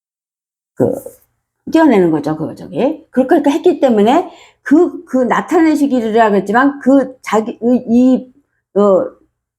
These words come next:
바울 안에 아포칼립토를 이뤄낸 것을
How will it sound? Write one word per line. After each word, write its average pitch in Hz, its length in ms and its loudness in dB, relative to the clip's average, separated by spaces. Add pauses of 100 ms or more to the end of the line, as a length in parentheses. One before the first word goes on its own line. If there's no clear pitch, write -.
(160)
바울 233 320 2
안에 220 520 0 (140)
아포칼립토를 247 1000 -2
이뤄낸 220 400 2
것을 247 480 -2